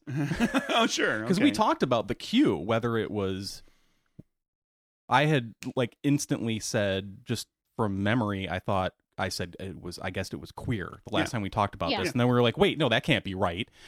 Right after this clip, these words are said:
Speaker 2: That's not P C." You can't s-, you, queer, it can't
Speaker 3: Well,
Speaker 2: possibly
Speaker 3: they
Speaker 2: be.
Speaker 1: But they can put
Speaker 3: they
Speaker 1: it in their, you know,
Speaker 2: Well,
Speaker 1: that,
Speaker 2: there's
Speaker 1: that
Speaker 2: two Qs.
Speaker 3: Yeah,
Speaker 1: Yes,
Speaker 3: they
Speaker 1: that
Speaker 3: reclaimed it,
Speaker 1: they, yeah,
Speaker 3: basically.
Speaker 1: exactly.
Speaker 2: So I don't know which one is, is, came first, but there, it's, uh, the Qs are queer and questioning,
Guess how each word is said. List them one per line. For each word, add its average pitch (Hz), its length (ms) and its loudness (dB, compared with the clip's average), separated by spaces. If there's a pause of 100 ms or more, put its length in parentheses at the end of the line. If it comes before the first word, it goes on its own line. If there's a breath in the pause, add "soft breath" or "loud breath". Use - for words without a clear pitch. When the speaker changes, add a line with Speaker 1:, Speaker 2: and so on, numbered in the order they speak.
(120)
Speaker 2:
That's 135 200 2
not 123 320 2
P 117 200 -8
C." 117 440 -4 (340)
You 135 80 -8
can't 165 200 2
s-, - 120 -8
you, 123 120 -6 (200)
queer, 190 300 4
it 127 120 -2
can't 185 160 2
Speaker 3:
Well, 262 140 6
Speaker 2:
possibly 139 280 4
Speaker 3:
they 104 100 4
Speaker 2:
be. - 120 -4 (200)
Speaker 1:
But 131 180 -2
they 143 120 4
can 139 140 -2
put 143 120 0
Speaker 3:
they 123 60 -2
Speaker 1:
it 110 100 -4
in 110 120 0
their, 101 220 -2 (100)
you 107 100 2
know, 101 60 2
Speaker 2:
Well, 151 120 8
Speaker 1:
that, 123 40 4
Speaker 2:
there's 139 140 4
Speaker 1:
that 127 140 4
Speaker 2:
two 196 220 4
Qs. 185 380 4
Speaker 3:
Yeah, 101 200 -6
Speaker 1:
Yes, 117 200 -4
Speaker 3:
they 330 100 0
Speaker 1:
that 311 80 0
Speaker 3:
reclaimed 175 500 -6
it, 151 260 -10
Speaker 1:
they, - 120 -6
yeah, 120 100 2
Speaker 3:
basically. 175 140 -2
Speaker 1:
exactly. 123 440 -6 (220)
Speaker 2:
So - 120 0
I 117 100 6
don't 156 100 8
know 147 80 8
which 135 240 2
one 123 160 2
is, 98 260 -2
is, 101 300 -8 (400)
came 104 180 -2
first, 98 480 -2
but 90 220 -4
there, 98 160 -4
it's, - 320 -10
uh, 87 180 -8
the 92 140 -8
Qs 127 420 -4
are 92 140 -2
queer 110 320 -4
and 92 380 -8 (420)
questioning, - 320 -12